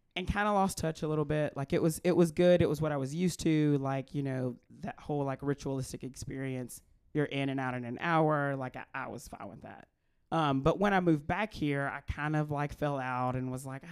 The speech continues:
"I don't know. Like, I don't know that I wanna go back to my home church." Um, but I do wanna find something.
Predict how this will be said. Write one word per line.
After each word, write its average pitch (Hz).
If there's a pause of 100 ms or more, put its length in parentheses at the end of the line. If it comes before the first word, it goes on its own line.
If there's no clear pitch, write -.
(160)
"I 160
don't 143
know. 135
Like, 127
I 143
don't 143
know 147
that 139
I 139
wanna 135
go 131
back 127
to -
my 117
home 165
church." - (440)
Um, 139
but 139
I 135
do 151
wanna 143
find 131
something. 196